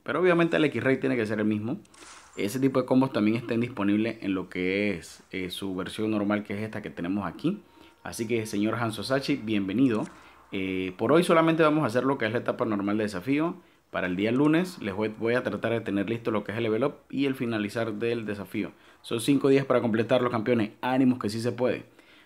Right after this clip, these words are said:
Así que bueno, campeones, gracias siempre por todo su apoyo. Gracias por estar aquí. Gracias por ser parte de esta pequeña pero gran familia. Se les quiere un mundo. No le metan al hater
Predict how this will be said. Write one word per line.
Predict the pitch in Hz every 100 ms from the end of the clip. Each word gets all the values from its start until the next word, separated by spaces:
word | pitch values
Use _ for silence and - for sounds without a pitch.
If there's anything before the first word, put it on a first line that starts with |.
| _
Así | - 98 131
que |
bueno, | 147 143
campeones, | 120 117 160 175 170
gracias | 123 113 151 208 208 196
siempre | 190 185
por | 139
todo | 131 156
su | 151
apoyo. | 107 127 139 139 107
Gracias | 120 131 147 120
por | 117
estar | 101 117 110
aquí. | 107 - 123 107
Gracias | 117 127 123
por | 101 104
ser | 101
parte | - 107 107 107
de |
esta | 104 -
pequeña | 95 117 110
pero | 104 90
gran | 101
familia. | 101 104 131 151 170 - - - _ _ -
Se | -
les | 101
quiere | 156 170
un |
mundo. | 185 185 180 311 - - _ _ _ - - _
No | 143 139 147 143
le | 131 123
metan | 135 135 135 120
al | 104
hater | 117 123 117 123 131